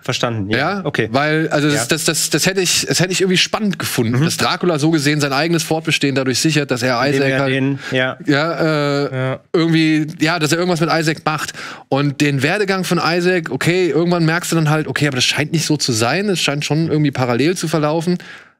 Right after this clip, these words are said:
Speaker 2: aber dann ist Isaac wieder weg.
Speaker 3: Ja, dann ist er da in dem Zaubererturm und dann, dann, ähm, dachte ich auch so, okay, jetzt nimmt er vielleicht seine Kraft auf und wird dann supermächtig oder irgendwie sowas. Aber ja, ich finde auch, weil du hast ja nicht nur Isaac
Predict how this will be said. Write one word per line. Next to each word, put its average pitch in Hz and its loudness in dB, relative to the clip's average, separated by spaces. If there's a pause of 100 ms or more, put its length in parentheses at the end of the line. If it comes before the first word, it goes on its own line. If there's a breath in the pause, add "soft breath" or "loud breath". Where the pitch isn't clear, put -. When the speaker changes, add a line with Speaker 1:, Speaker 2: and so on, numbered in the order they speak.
Speaker 2:
aber 107 -4
dann - 0
ist - -2
Isaac 127 -2
wieder 127 0
weg. - -6 (640 loud breath)
Speaker 3:
Ja, 147 2
dann 151 0
ist 156 0
er 170 2
da 151 0
in 147 -2
dem 143 0
Zaubererturm 190 0
und 156 0
dann, 147 0
dann, 139 -2
ähm, 135 -2
dachte 143 -4
ich 143 2
auch 160 2
so, 160 0
okay, 139 0
jetzt 127 -4
nimmt 143 -2
er 147 2
vielleicht 139 -2
seine 120 -4
Kraft - -6
auf 180 0
und 147 0
wird 143 -2
dann 131 -4
supermächtig 185 -2
oder 170 -2
irgendwie 165 -2
sowas. 170 0 (360 loud breath)
Aber 147 0
ja, 175 -2
ich 160 -4
finde 190 2
auch, 180 -2
weil 143 -2 (220)
du 147 0
hast 160 2
ja 165 4
nicht 160 4
nur 147 2
Isaac 147 -2